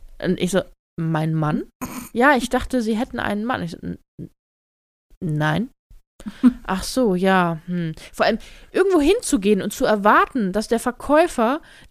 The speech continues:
Speaker 1: dann noch die Sachen mit dir irgendwo hinschleppt
Speaker 2: Mhm.
Speaker 1: oder so, ne? Also, also, wenn man nett fragt, okay, aber diese Erwartungshaltung, mit der die auch schon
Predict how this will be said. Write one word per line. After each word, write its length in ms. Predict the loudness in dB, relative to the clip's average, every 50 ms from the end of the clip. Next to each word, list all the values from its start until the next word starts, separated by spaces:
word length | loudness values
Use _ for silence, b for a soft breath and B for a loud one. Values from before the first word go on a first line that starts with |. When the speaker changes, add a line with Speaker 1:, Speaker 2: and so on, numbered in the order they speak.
| _ _
Speaker 1:
dann 240 | 2 2 4 2 2
noch 280 | 0 0 0 -2 -4 -10
die 240 | -8 -6 -6 -2
Sachen 420 | 0 0 0 0 0 -4 -4 -4 -8 _ _ _ -2
mit 300 | -2 -2 -2 -2 -4 0
dir 400 | 4 4 4 4 4 0 -4 -8 -6 -2
irgendwo 340 | -2 0 0 0 0 0 0
hinschleppt 880 | 2 0 0 -2 -4 -8 -8 -6 -2 0 0 0 0 0 -2 -4 -2
Speaker 2:
Mhm. 60 | -2
Speaker 1:
oder 240 | -2 -2 -2 -2 -4
so, 140 | -6 -8 -8
ne? 120 | -6 -4
Also, 180 | -4 -6 -6 -6 B B B B B B
also, 200 | -8 -6 -6 -6 -8 -8
wenn 260 | -12 -2 0 0 2 2
man 160 | 2 2 2
nett 200 | 2 0 0 -2
fragt, 500 | -8 -10 -6 0 2 2 2 0 -2 -10
okay, 400 | -14 -12 -6 -2 -2 0 2 2
aber 100 | 0 0
diese 320 | 0 0 2 2 2 2
Erwartungshaltung, 1000 | 2 0 2 0 0 0 0 -2 -6 -6 -8 -6 -4 -2 0 0 0 -2 -4 -2 -4
mit 160 | -2 2 4
der 100 | 4 4
die 160 | 4 2 0
auch 120 | -2 -2
schon 240 | -2 -2 -2 -2 -4